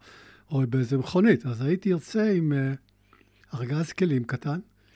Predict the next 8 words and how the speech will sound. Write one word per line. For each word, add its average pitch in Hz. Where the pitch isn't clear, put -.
ואיזושהי 131
קופסת -
תירס, 160
אה, 143
שבישלו 135
יחד 143
עם 139
ביצה, 139